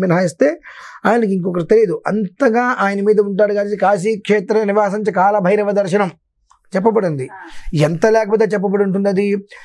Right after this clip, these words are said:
కాశీ వెళ్ళిన తర్వాత కాలభైరవ స్వామి వారిని దర్శనం చేసుకుంటే మాత్రమే ఈశ్వర దర్శనం చేసుకోవాలనేటువంటిది ఉన్నది అక్కడ. అలానే ఆ రోజు నాడు కాలభైరవ స్వామి వారికి ఆరాధన కనుక చేసుకున్నట్లయితే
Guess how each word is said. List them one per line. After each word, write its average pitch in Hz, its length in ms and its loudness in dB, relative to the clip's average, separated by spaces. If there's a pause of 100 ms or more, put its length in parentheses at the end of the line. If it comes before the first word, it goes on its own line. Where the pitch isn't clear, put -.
(180)
కాశీ 190 380 2
వెళ్ళిన 214 180 2
తర్వాత 208 300 0
కాలభైరవ 202 440 2
స్వామి 202 400 -2
వారిని 202 280 -2
దర్శనం 196 240 -2
చేసుకుంటే 196 280 0 (120)
మాత్రమే 220 340 2
ఈశ్వర 208 280 2
దర్శనం 196 340 0
చేసుకోవాలనేటువంటిది 190 640 0
ఉన్నది 202 200 2
అక్కడ. 151 140 -2 (600)
అలానే 202 280 0 (160)
ఆ 185 60 0
రోజు 190 280 0
నాడు 202 140 -2
కాలభైరవ 190 600 2
స్వామి 185 380 -2
వారికి 185 280 0
ఆరాధన 175 380 0
కనుక 165 240 -2
చేసుకున్నట్లయితే 151 640 2